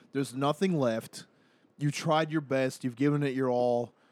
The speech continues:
You don't feel good right now. It's not gonna get better tomorrow, and definitely not the next day. And three days after that's only gonna be worse. You just go to your fucking dad's closet,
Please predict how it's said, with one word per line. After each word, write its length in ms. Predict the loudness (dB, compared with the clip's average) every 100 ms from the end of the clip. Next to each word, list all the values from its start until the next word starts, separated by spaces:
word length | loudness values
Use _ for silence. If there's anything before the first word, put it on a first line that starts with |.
| _ _ -12
You 200 | -6 2
don't 240 | 2 2
feel 180 | 4 4
good 240 | 6 4
right 260 | 6 4 2
now. 520 | 0 2 4 4 2 0
It's 220 | -2 0
not 180 | 0 2
gonna 120 | 2
get 280 | 0 -2 0
better 220 | 2 2
tomorrow, 580 | -2 0 2 2 -2 -6
and 220 | -6 -4
definitely 420 | -2 -2 0 0 0
not 220 | 0 0
the 80 | -2
next 280 | -2 -4 -6
day. 120 | -8
And 160 | -8
three 160 | -6 -4
days 160 | -2 -2
after 200 | -2 -2
that's 180 | -2 0
only 160 | -2
gonna 80 | -2
be 80 | 0
worse. 400 | 0 -2 -8 -16
You 80 | -14
just 240 | -16 -6
go 240 | -2 -2
to 180 | -2 -4
your 140 | -2 0
fucking 380 | 0 0 0
dad's 260 | 0 0 0
closet, 540 | 0 2 2 2 0